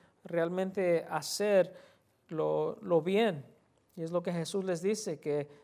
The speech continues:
Dios, versículo siete, que Él desea misericordia. Dios desea misericordia, que hagan el bien.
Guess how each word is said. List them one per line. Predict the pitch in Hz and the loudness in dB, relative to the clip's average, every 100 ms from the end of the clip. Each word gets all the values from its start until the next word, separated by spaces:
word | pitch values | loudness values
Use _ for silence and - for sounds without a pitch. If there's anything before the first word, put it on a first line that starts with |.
| _ | _
Dios, | 160 151 170 190 214 - - _ _ _ _ - | -14 -2 2 4 2 -4 -14 _ _ _ _ -8
versículo | 165 180 175 170 | -6 -4 -4 -4
siete, | - 196 208 214 247 262 - _ _ _ _ _ _ | 0 4 4 2 -4 -6 -14 _ _ _ _ _ _
que | 156 | -2
Él | 160 | 0
desea | 180 170 202 190 | -2 2 6 6
misericordia. | 180 175 - 180 170 175 190 220 190 143 131 - _ _ _ _ _ _ _ _ _ _ | 4 -2 -2 0 0 4 6 6 4 -2 -6 -16 _ _ _ _ _ _ _ _ _ _
Dios | 156 143 170 185 | -14 -2 0 0
desea | 196 190 185 | -4 -4 -4
misericordia, | 185 175 175 170 180 196 190 165 | -6 -6 -6 -4 -4 -4 -4 -6
que | 165 | -8
hagan | 156 170 190 190 | -4 -4 -4 -4
el | 180 160 | -6 -6
bien. | 175 208 170 | -6 -6 -6